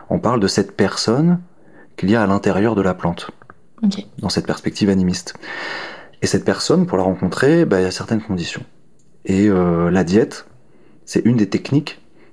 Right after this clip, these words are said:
Speaker 1: qui permet, euh, d'aller, euh, cr-, rencontrer, créer des relations avec ces êtres, euh, qui sont à l'intérieur des plantes. Donc voilà, on s'isole dans la forêt, on parle plus à personne, personne ne va nous toucher, et cetera. Il y a vraiment cette idée aussi qu'on peut aller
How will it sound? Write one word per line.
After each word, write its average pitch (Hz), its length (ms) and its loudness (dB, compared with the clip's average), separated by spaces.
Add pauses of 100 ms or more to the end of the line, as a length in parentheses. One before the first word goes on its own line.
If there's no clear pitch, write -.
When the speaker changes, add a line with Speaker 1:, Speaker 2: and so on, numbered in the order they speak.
(120)
Speaker 1:
qui - 120 -4
permet, 113 480 0
euh, 85 420 0
d'aller, 85 360 4
euh, 110 140 4 (360)
cr-, - 240 -8
rencontrer, 127 720 -2 (100)
créer 120 300 2
des 110 80 4
relations 98 520 0 (420)
avec 90 320 0
ces 90 260 0
êtres, - 320 -2 (400)
euh, 82 320 -2
qui - 100 -12
sont 107 220 0
à - 20 0
l'intérieur 87 340 0
des - 100 0
plantes. 151 220 -2 (520)
Donc 107 100 2
voilà, 82 220 2
on 87 80 -2
s'isole 92 300 0
dans 87 80 0
la 82 100 0
forêt, 117 520 0 (560)
on 110 100 2
parle 85 180 -4
plus - 160 -2
à - 20 0
personne, 113 480 -2
personne 98 240 -2
ne 87 60 2
va 87 40 0
nous 82 140 -2
toucher, - 440 -2
et 107 60 -2
cetera. 104 300 -2
Il 104 40 0
y - 20 2
a 90 40 0
vraiment 85 180 0
cette 95 200 -6
idée 90 120 -2
aussi - 300 -6
qu'on - 360 -6
peut - 180 -2
aller 92 300 2